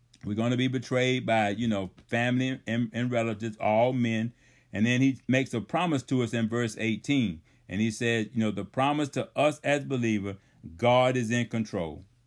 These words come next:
"But there shall not an hair on your head perish."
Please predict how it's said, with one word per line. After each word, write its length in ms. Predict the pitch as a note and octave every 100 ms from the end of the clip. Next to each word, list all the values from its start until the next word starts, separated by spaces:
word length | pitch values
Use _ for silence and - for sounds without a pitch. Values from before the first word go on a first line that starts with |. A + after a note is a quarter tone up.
| _ _ _ -
"But 260 | G#2 D#2+
there 240 | G2+ B2 B2+
shall 340 | - B2 G#2+
not 380 | G#2 A#2 B2 -
an 180 | G#2+ F#2
hair 400 | E2+ B2 C#3+ D3
on 260 | B2+ C3 B2
your 240 | A#2+ A#2+
head 400 | G#2 A2+ F#2 -
perish." 440 | - G#2+ F2 -